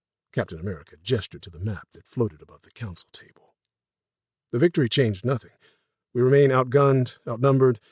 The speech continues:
and fractured. They've taken so many worlds that we've lost the only real advantage we ever had.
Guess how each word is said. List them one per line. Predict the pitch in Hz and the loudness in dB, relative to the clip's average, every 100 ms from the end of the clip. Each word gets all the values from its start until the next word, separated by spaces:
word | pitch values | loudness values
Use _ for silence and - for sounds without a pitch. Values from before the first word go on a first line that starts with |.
| _ _ | _ _
and | 113 | -8
fractured. | 107 135 131 - - - _ _ _ _ | -2 -2 -2 -6 -14 -20 _ _ _ _
They've | 104 | -2
taken | 143 127 | 0 0
so | 113 | 0
many | 127 117 | 0 0
worlds | 120 127 110 | 2 2 0
that | 104 | -4
we've | 110 104 | -10 -4
lost | 131 131 | -2 -2
the | - 120 | -4 -4
only | 120 | -4
real | 113 123 | -4 -4
advantage | 107 117 123 92 92 | -4 -6 -6 -8 -14
we | 101 | -14
ever | 95 | -14
had. | 101 113 | -14 -16